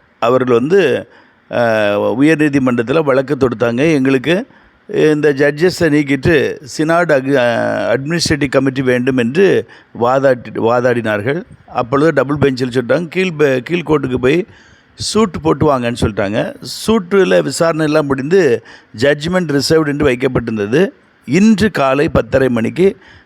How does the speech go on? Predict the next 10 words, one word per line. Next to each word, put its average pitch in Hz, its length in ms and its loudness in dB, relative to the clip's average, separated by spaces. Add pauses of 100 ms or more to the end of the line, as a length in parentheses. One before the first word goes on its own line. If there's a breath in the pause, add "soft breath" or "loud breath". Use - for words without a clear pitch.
அந்த 127 340 0
ஜட்ஜ்மெண்ட் 151 640 0 (520)
கொடுக்கப்பட்டுள்ளது. 131 880 0 (440 soft breath)
நான் 151 600 0 (160)
ஏற்கனவே 165 840 2 (200)
பலமுறை 180 760 0
சொல்லியபடி 160 720 2
தான் 170 380 -2
நடந்தது. 117 500 -2 (140)
அதாவது, 131 600 2